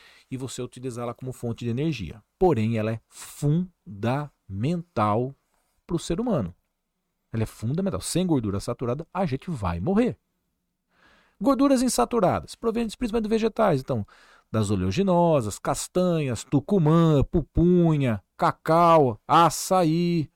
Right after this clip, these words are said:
Todos esses são gorduras insaturadas, elas têm uma facilidade e elas ajudam, elas têm ação antioxidante.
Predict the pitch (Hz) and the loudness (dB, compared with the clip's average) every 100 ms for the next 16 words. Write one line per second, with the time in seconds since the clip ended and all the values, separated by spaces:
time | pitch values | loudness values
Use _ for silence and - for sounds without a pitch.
0 | _ - 175 139 110 131 - 175 165 151 | _ -8 -6 -4 -4 -6 -6 -6 -6 -4
1 | 156 151 - 151 143 156 143 135 - 120 | -4 -6 -6 -8 -6 -6 -6 -8 -6 -8
2 | 113 117 - 117 101 110 139 147 _ _ | -6 -8 -8 -10 -6 -6 -6 -8 _ _
3 | _ _ 131 139 147 147 131 147 151 - | _ _ -6 -4 -2 -4 -4 -4 -8 -6
4 | 131 127 - 160 - 131 - 165 175 - | -6 -6 -6 -8 -2 -2 0 -2 -2 2
5 | 220 302 277 233 - 240 151 120 - | 2 2 -4 -6 -6 -4 -4 -6 -10